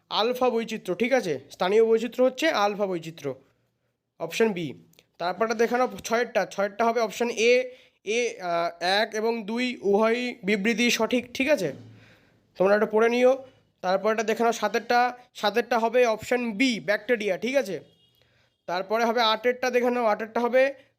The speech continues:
অপশন বি, ঠিক আছে? নয়েরটা হবে অপশন বি, এ এবং আর উভয় সঠিক, কিন্তু আর এ এর সঠিক ব্যাখ্যা নয়। দশেরটা হবে অপশন বি, ঠিক আছে? দশেরটা হবে অপশন বি,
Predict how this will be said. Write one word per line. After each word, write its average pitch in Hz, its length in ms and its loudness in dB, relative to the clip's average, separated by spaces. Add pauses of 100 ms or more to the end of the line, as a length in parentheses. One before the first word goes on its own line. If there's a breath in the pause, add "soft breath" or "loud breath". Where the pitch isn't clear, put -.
(300)
অপশন 233 460 -2
বি, 247 200 0 (640)
ঠিক 240 180 -6
আছে? 202 360 0 (1200)
নয়েরটা 220 480 0
হবে 240 240 2
অপশন 247 440 0
বি, 254 400 -4 (320)
এ 208 160 2 (220)
এবং 220 220 2
আর 202 260 2
উভয় 190 300 0
সঠিক, 220 380 -4 (300)
কিন্তু 240 280 -4 (120)
আর 214 340 2 (160)
এ 208 200 -2 (200)
এর 226 100 0
সঠিক 196 380 0
ব্যাখ্যা 185 360 -4
নয়। 202 400 2 (880 soft breath)
দশেরটা 226 460 0
হবে 254 260 2
অপশন 247 440 -2
বি, 233 400 -2 (260)
ঠিক 233 140 -2
আছে? 247 460 0 (920)
দশেরটা 190 400 0
হবে 247 180 2
অপশন 247 340 -2
বি, 214 360 -2